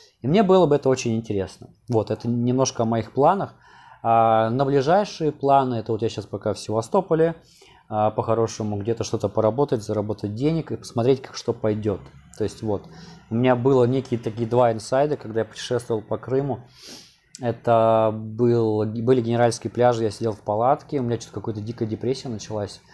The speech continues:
Не знаю почему, пять дней сидел под диким дождём, под этим.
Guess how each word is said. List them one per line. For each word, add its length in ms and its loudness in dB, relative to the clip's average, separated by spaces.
Не 80 -4
знаю 180 0
почему, 400 -6
пять 240 0
дней 160 -2
сидел 300 -4
под 200 -6
диким 260 -8
дождём, 400 -2
под 180 -2
этим. 280 -2